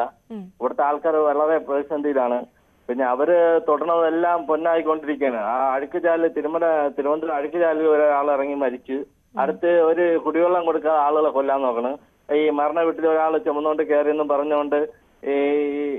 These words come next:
Speaker 2: അഴുക്ക് ചാ-, മരണ വീട്ടിൽ ഒരാൾ വെള്ളം ചുമന്നുകൊണ്ട് കയറി അയാൾ കുഴഞ്ഞു വീണ് മരിച്ചു. ഇപ്പൊ മരണം, മരണം അവര് തൊടണ എല്ലായിടത്തും അവര് മരണങ്ങൾ ഈ ഭരണത്തോടെ സംഭവിച്ചുകൊണ്ടിരിക്കുകയാണ്. ഇനി ആളുകളെ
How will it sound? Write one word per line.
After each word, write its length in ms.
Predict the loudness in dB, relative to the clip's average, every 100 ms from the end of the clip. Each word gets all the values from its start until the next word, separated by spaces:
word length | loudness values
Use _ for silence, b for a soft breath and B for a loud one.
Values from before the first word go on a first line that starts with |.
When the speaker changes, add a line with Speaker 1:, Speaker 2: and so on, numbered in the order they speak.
| -10 -18 -16 -8 -2
Speaker 2:
അഴുക്ക് 260 | -2 -2 -2 0
ചാ-, 360 | 2 2 0 0
മരണ 160 | -2 0 -2
വീട്ടിൽ 160 | 2 0
ഒരാൾ 180 | 2 2 2
വെള്ളം 160 | 0 0
ചുമന്നുകൊണ്ട് 300 | 0 2 0
കയറി 140 | 2 2
അയാൾ 160 | 2 0 0
കുഴഞ്ഞു 240 | 0 -2
വീണ് 140 | -2 -2
മരിച്ചു. 300 | -4 -6 -12 -12 b b -16
ഇപ്പൊ 120 | -6 -2 -2
മരണം, 280 | -2 -2 -2
മരണം 220 | -2 0
അവര് 200 | 0 0 -2 -6 _ -2
തൊടണ 220 | 0 2 0
എല്ലായിടത്തും 580 | 2 2 2 0 0 2
അവര് 160 | 2 0 -2 -4
മരണങ്ങൾ 260 | -2 0 0
ഈ 60 | 0 -2
ഭരണത്തോടെ 400 | -4 0 2 2 0
സംഭവിച്ചുകൊണ്ടിരിക്കുകയാണ്. 760 | 0 0 2 0 0 -4 -6 -8 -4
ഇനി 100 | -2 0
ആളുകളെ 260 | 2 2